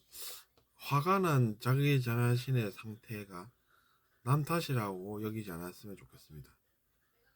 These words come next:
자기 자신이 이미 화가 나 있는데 그것이 왜 여러분의 문제가 아니고 남의 문제입니까?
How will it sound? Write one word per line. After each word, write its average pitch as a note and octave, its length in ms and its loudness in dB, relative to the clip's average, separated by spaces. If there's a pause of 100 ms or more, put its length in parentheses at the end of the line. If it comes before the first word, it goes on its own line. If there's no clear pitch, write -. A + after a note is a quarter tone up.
(340)
자기 E3+ 280 0
자신이 D#3 800 0 (520)
이미 D#3 260 4
화가 A#2+ 440 2
나 F#2+ 220 -2
있는데 F#2+ 440 -8 (3250)
그것이 B2+ 580 0
왜 F#2 260 0
여러분의 A2 460 2
문제가 F2+ 460 -8
아니고 F2 360 -14 (1000)
남의 B2 400 2
문제입니까? D2+ 540 -8